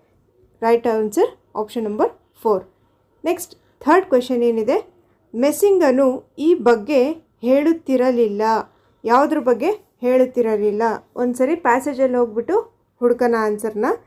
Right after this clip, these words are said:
ಇದಕ್ಕೆ ರೈಟ್ ಆನ್ಸರ್ ಏನಿದೆ, ಫೋರ್ತ್ ಆಪ್ಷನ್, ವೈಯಕ್ತಿಕ ಹಾಗೂ ರಾಜಕೀಯ ಭವಿಷ್ಯದ ಬಗ್ಗೆ ಏನು ಮೆಸ್ಸಿಂಗನು ಈ ಬಗ್ಗೆ ಹೇಳ್-, ಹೇಳುತ್ತಿರಲಿಲ್ಲ.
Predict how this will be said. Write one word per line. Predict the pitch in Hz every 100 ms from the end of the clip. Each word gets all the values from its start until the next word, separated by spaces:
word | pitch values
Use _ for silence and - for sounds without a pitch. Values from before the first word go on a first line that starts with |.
| _ _ -
ಇದಕ್ಕೆ | 269 302 320
ರೈಟ್ | 262 294 302
ಆನ್ಸರ್ | 294 262 262
ಏನಿದೆ, | 247 240 226 359 427 -
ಫೋರ್ತ್ | 262 254
ಆಪ್ಷನ್, | 247 233 285 415 - _ _ _ _ - 202 202
ವೈಯಕ್ತಿಕ | 247 277 302 - 320 339 392 392 -
ಹಾಗೂ | 226 240 240 294 320 -
ರಾಜಕೀಯ | 226 233 247 294 294 277 294
ಭವಿಷ್ಯದ | 214 202 208 233 - 254 240
ಬಗ್ಗೆ | 240 220 208 302 370 - - _ _
ಏನು | 233 247 349 494 _ _ _ _ _ -
ಮೆಸ್ಸಿಂಗನು | 226 233 294 262 226 220 392 - _
ಈ | 247
ಬಗ್ಗೆ | 262 226 208 302
ಹೇಳ್-, | 233 226 233 233 -
ಹೇಳುತ್ತಿರಲಿಲ್ಲ. | 226 240 254 254 220 214 208 190